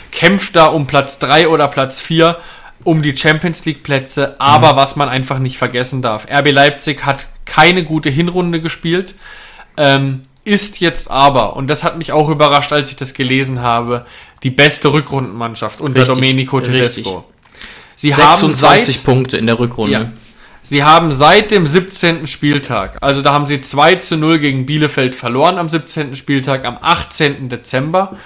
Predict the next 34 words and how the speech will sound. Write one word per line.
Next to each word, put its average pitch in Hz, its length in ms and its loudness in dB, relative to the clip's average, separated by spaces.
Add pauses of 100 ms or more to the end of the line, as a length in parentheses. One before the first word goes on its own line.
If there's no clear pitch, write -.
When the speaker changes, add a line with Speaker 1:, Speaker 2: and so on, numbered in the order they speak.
(640)
Speaker 1:
Ähm, 139 480 2 (220)
seitdem 143 880 2 (160)
haben 143 340 2
sie 131 380 -2 (600)
nur 147 460 2
ein 151 340 2
Spiel 131 360 -2
verloren 127 480 0
und 120 100 -6
das 123 180 -4
war 127 120 0
gegen 123 260 -6
Bayern 117 260 -2
München. 113 440 -10
Ansonsten 151 600 0
haben 139 140 0
sie 135 140 -4
fast 190 380 2
jedes 156 240 2
Spiel 147 260 0
gewonnen 131 360 0
und 135 160 -6
vereinzelt 131 720 -2 (240)
ein 131 140 -4
paar 127 220 -2
Unentschieden 117 540 -8
gespielt. - 440 -14 (480)
Also 135 220 -2
Domenico 165 600 2
Tedesco 156 640 0
hat 175 160 -2
die 220 80 -2
Mannschaft 175 480 -2
stabilisiert 139 800 -2